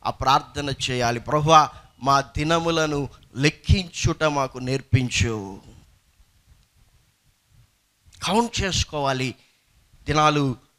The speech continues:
గడిచిపోతూ ఉన్నాయి, క్రొత్త సంవత్సరాలు వస్తూ ఉన్నాయి, పాత సంవత్సరాలు పోతూ ఉన్నాయి.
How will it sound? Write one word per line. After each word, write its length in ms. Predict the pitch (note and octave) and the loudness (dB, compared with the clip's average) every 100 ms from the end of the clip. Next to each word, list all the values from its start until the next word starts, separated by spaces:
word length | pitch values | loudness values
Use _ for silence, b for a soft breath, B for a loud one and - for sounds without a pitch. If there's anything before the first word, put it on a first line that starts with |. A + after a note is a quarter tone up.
| _ _ | _ _
గడిచిపోతూ 600 | B2 D#3 - - F3 F#3 | -2 0 0 2 2 2
ఉన్నాయి, 320 | E3+ E3 E3 E3 - _ _ _ _ _ _ _ _ _ | 2 4 4 2 -8 _ _ _ _ _ _ _ _ _
క్రొత్త 260 | C#3+ C#3+ D#3+ | -4 -2 -4
సంవత్సరాలు 680 | - D3 D3 - C#3+ C#3 C3 | -4 -6 -6 -2 2 2 2
వస్తూ 440 | C3+ D#3+ - F#3 | 2 0 0 -2
ఉన్నాయి, 460 | F3 E3 D#3+ D#3 D3+ - - - - _ _ _ | 0 4 4 2 -4 -18 -20 -20 -20 _ _ _
పాత 260 | C3+ D#3 D#3 | 4 6 4
సంవత్సరాలు 680 | D3 C#3+ C#3 - C3+ C3+ B2+ | -2 -4 -4 -2 2 2 0
పోతూ 440 | B2 D#3 D#3 E3 | 0 0 2 -2
ఉన్నాయి. 420 | C#3 C3 B2 A#2+ | 0 -2 -4 -4